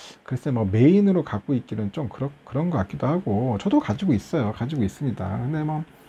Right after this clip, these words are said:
나쁘다는 아니고 삼성전자가 더 좋다 보니까 삼성전자 갖고 필반나도 갖고 있으면은, 어, 나쁘지 않을 것 같습니다.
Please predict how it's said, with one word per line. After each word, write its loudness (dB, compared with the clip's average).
나쁘다는 0
아니고 0
삼성전자가 2
더 -2
좋다 -4
보니까 -4
삼성전자 -2
갖고 -2
필반나도 0
갖고 -4
있으면은, -2
어, -2
나쁘지 -4
않을 0
것 -14
같습니다. -6